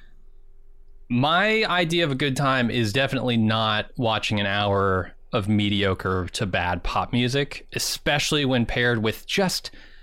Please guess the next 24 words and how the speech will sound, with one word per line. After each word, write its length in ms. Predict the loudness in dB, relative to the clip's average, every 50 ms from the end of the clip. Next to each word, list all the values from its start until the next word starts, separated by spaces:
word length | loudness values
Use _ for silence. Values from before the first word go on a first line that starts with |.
| -20 -20 -20 -20 -20 -20 -20 -20 -20 -14 -6 -2
mind-numbingly 1400 | 0 2 2 4 2 2 2 2 2 4 4 4 4 4 4 4 2 2 2 2 2 2 2 2 0 -2 -4 -2
boring 680 | 0 2 2 4 4 4 2 2 2 2 2 2 2 0
visuals. 680 | 0 0 0 -2 -2 -4 -6 -10 -10 -12 -12 -10 -6 -2
They 160 | 0 0 2
do 140 | 2 2 2
nothing 580 | 2 4 4 4 2 2 0 0 0 0 0 0
interesting 500 | -2 -2 -2 -2 -2 -4 -2 0 2 2
with 140 | 2 2
the 80 | 0 0
visuals 400 | 0 0 0 0 0 0 0 0
during 220 | 0 0 0 2
these 160 | 0 0 0 0
songs, 560 | 0 2 2 2 2 2 0 -2 -2 -6 -10 -14 -16 -16 -18 -18 -20 -16 -8 -4
and 180 | 0 0 4 6
the 60 | 6
music 420 | 6 6 6 4 2 2 2 0 0
itself 400 | 0 0 2 2 2 2 2 2
is 140 | 2 2
not 240 | 4 4 2 2 0
creative 640 | -2 0 0 2 2 4 4 4 4 2 2 0 -2 -4 -2
in 200 | 0 0 0 0
any 300 | 0 2 2 2 2 2
way. 440 | 2 2 2 2 2 2 0 0 0
I, 260 | 0 0 0 0